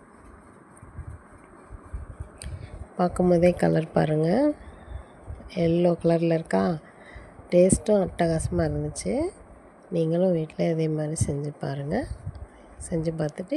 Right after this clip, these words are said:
எப்படி வந்துச்சுன்னு எனக்கு கமெண்ட்டில் சொல்லுங்கள். என் வீடியோ பிடிச்சிருந்தா லைக் பண்ணுங்கள், ஷேர் பண்ணுங்கள், சப்போர்ட் பண்ணுங்கள். மறக்காமல் சப்ஸ்கிரைப்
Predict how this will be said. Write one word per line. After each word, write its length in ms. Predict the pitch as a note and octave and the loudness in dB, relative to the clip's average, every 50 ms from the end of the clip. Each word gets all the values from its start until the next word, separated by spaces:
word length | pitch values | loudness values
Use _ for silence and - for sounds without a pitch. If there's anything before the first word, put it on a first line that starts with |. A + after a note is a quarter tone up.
| D4 A3+ | 0 0
எப்படி 220 | E3+ D#3 D3+ D#3+ D#3+ | 0 -2 -2 -2 -2
வந்துச்சுன்னு 360 | D3 D3 C#3+ - - A3+ B3+ | -2 -2 -4 -6 -4 -2 -2
எனக்கு 180 | A3 F3 - - | 0 -2 -2 -4
கமெண்ட்டில் 480 | D#3 D#3 D3+ D3+ D3+ D3+ D3+ D3 D3 - | -4 -4 -4 -6 -6 -6 -6 -6 -6 -6
சொல்லுங்கள். 560 | - D3 D3 D3 C#3+ D3 D3+ F3+ A3 C#4+ - - - - - - - - - - - - | -8 -8 -8 -8 -8 -4 -2 -2 -2 -2 -4 -8 -14 -18 -16 -16 -16 -16 -18 -16 -8 -6
என் 120 | F3 E3+ E3 | -2 0 0
வீடியோ 240 | E3 E3 E3 F#3 F3+ - - | 0 2 2 0 -2 -2 -4
பிடிச்சிருந்தா 560 | G3+ G3 G3 - - G3 F#3+ F#3+ F#3+ G3 F#3+ F#3+ F#3 F#3+ F#3 | -6 -6 -4 -4 -4 -2 -2 -2 0 0 0 0 2 2 2
லைக் 200 | F3+ F3 F3 - - | 0 0 -2 -4 -2
பண்ணுங்கள், 400 | F#3+ F3 E3+ E3+ E3+ F3 F3 F3 - | -2 -2 -2 -2 -2 -2 -2 -4 -4
ஷேர் 240 | - F3 E3 E3 - - - | -6 -6 -6 -6 -8 -8 -8
பண்ணுங்கள், 440 | F3+ E3 E3 E3 E3 E3 E3 E3+ F3 - | -6 -6 -4 -4 -4 -4 -4 -6 -6 -8
சப்போர்ட் 420 | - E3+ - - F#3 F3 - - - | -12 -14 -10 -8 -8 -8 -8 -6 -4
பண்ணுங்கள். 460 | F3+ E3+ E3 E3+ F3 F3+ G3 A#3+ C#4+ - - - - - - - - - - - - - | -2 -2 0 -2 -2 -2 -4 -4 -6 -8 -14 -20 -20 -20 -20 -20 -20 -20 -20 -20 -20 -10
மறக்காமல் 720 | - F3+ F3+ F3+ - - G3 G3+ G3+ G#3+ C4 D#4 F4 F4 - - - | -6 -6 -4 -4 -4 -2 -2 -2 0 0 0 -2 -2 -2 -4 -6 -6
சப்ஸ்கிரைப் 480 | - - - - - F#3+ F#3+ F#3 - | -8 -8 -8 -2 0 0 0 0 0